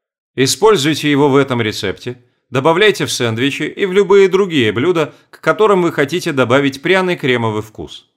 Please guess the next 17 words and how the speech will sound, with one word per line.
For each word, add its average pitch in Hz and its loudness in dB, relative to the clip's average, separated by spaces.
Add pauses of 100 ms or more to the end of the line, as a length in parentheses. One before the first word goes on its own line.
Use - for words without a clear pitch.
(720)
Мы 143 2
назвали 131 2
их 135 -2
роллами, 107 -2 (200)
но 113 -2
они 107 -4
собираются 127 0
как 117 -6
рулет. 110 -4 (1120)
Положите 151 2
начинку 151 -2
на 143 0
листы 135 0
поджаренной 117 0
нори, 101 -4 (260)
просто 190 -2
сверните 110 -6